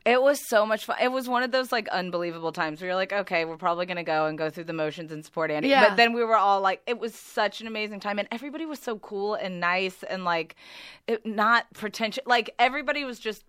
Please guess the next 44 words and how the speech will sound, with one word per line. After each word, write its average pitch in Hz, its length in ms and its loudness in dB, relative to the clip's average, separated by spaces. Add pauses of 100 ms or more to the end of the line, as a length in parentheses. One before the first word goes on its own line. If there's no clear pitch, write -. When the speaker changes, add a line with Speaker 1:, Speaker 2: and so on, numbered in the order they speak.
(100)
Speaker 1:
real. 175 420 -2
Speaker 2:
Yeah. 240 360 4 (440)
Joelle 247 360 4
Official 233 340 -2
wants 226 260 0
to 226 60 -6
know 214 220 0
if 196 140 -4
there 220 140 -2
is 214 80 -4
something 233 360 -4
juicy 226 320 -4
that 220 180 -4
happened 220 380 -2
behind 220 260 -2
the 202 60 -4
scenes 208 360 -4
at 196 160 -4
his 190 140 -8
baby 190 240 -6
shower. - 520 -8
Speaker 1:
<sighs> - 60 -20 (1800)
No, 247 400 6
I 233 60 6
mean, 240 160 2 (600)
because 285 600 2
that 233 260 2
we're 247 160 2
in 247 260 2
social 247 380 -2
media 220 360 -2
time, 311 180 4
Speaker 2:
Yeah. 247 280 6
Speaker 1:
everything 294 680 8
was 269 180 2
captured 269 600 4
on 240 80 6
Speaker 2:
Yeah. 247 320 8
Speaker 1:
Instagram. 226 340 2
Speaker 2:
Oh, 269 80 8
I 269 120 8
saw 320 220 6
Rinna. 269 220 6
Speaker 1:
Like, 262 260 8